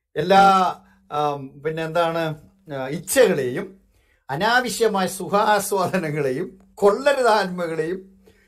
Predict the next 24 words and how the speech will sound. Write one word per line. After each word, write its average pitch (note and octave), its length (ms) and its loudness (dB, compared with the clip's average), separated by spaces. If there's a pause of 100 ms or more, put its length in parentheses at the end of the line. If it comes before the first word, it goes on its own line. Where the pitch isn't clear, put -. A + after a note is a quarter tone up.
(720)
ഇസ്ലാം G#3+ 460 2
വിമ-, F3+ 220 -8
എൻ്റെ, D#3 580 -4
ആ, C#3+ 240 -4
അനുവദിക്കുന്നില്ല A3+ 840 -4
എന്നുള്ളത്. F3 240 -2
അതുകൊണ്ടാണെന്ന്. A3+ 580 -2
എന്താ B3 480 4
ബാലുശ്ശേരി A3 520 0
പറയുന്നത്? G3 460 -4 (640)
നിങ്ങളുടെ C4+ 260 0
വൃത്തികേടും A#3+ 600 2 (320)
സാധാരണ A3+ 460 0
മനുഷ്യന്റെ A3 440 -4
വൃത്തിയും G3+ 360 -4
തമ്മിൽ G3 280 -4
വ്യ-, F#3+ 220 -6
വ്യ-, F#3+ 300 -10
വല്ല F#3+ 120 -6
വ്യത്യാസമുണ്ടോ, F#3+ 600 -2
ബന്ധമുണ്ടോ? F#3 680 -4 (500)
നിങ്ങളെ B3+ 220 -2
എന്താണ് A#3 260 0
വൃത്തികേട്? G3 760 0